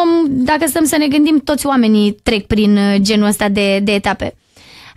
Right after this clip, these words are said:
Acum sunt la etapa în care cred că cel mai mare lux este să trăiești într-un, uh, mediu natural, um,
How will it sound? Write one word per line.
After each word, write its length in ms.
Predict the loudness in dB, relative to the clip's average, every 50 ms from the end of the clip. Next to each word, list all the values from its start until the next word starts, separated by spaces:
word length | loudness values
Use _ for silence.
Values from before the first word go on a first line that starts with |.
| -4 -4 -4
Acum 280 | -4 -2 -2 0 0 0
sunt 280 | 0 0 -2 -2 0
la 140 | 0 0 0
etapa 320 | 0 -2 -2 -2 -2 0
în 120 | 0 0 0
care 240 | 0 0 -2 -2 -2
cred 260 | -2 -2 -2 -2 -2
că 120 | -4 -4
cel 200 | -4 -2 -2 -2 0
mai 100 | 0 2
mare 280 | 0 0 0 0 0
lux 320 | 0 -2 -2 -2 -4 -4 -2
este 360 | -2 -2 -2 -4 -4 -4 -4
să 500 | -4 -4 -4 -2 -2 0 0 0 -2 -4 -4 -4 -6 -6 -6
trăiești 380 | -4 -4 -2 -2 -2 -2 -2 -2
într-un, 400 | -2 0 0 2 2 2 2 2
uh, 200 | 2 2 2 2
mediu 240 | 2 2 0 2 2
natural, 680 | 2 0 0 -2 -2 -2 -2 0 0 0 0 0 0 0 0 -2 -4 -6 -14 -20 -20 -20 -8 _
um, 760 | -2 0 0 0 0 0 0 0 0 2 2 2 0 0